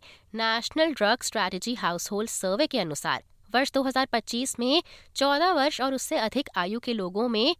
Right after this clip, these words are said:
रोजाना धूम्रपान करने वालों की संख्या घटकर पाँच दशमलव छह प्रतिशत रह गई है। आपको बता दूं कि ये आंकड़ा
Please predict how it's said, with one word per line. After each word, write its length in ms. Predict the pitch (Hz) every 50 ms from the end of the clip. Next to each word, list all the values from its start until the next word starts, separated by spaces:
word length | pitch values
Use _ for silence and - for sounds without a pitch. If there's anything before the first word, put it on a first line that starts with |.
| _ _ _ - - -
रोजाना 520 | 220 262 269 247 262 254 254 269 320 392
धूम्रपान 560 | 330 - 220 214 208 190 - - 185 190 220
करने 300 | 220 - 202 190 196 190 190
वालों 220 | 175 160 180 190 196
की 120 | - 202
संख्या 380 | - - 165 160 - - 175 170
घटकर 520 | - - 190 - - - 226 247 302 339 _ _ _ -
पाँच 360 | 262 262 269 302 370 381 - -
दशमलव 400 | 247 - 233 214 214 214 294 349 -
छह 260 | - - - 214 254
प्रतिशत 460 | 330 - 233 - 185 175 - 160 - -
रह 140 | 147 160
गई 140 | 156 - 147
है। 180 | 139 156 139 - - _ - _ -
आपको 240 | 214 214 - - 226
बता 260 | 220 226 - 220 214 208
दूं 140 | 226 262 294
कि 120 | - 277
ये 120 | 247 240 214
आंकड़ा 480 | - 175 180 185 - 208 208 247 311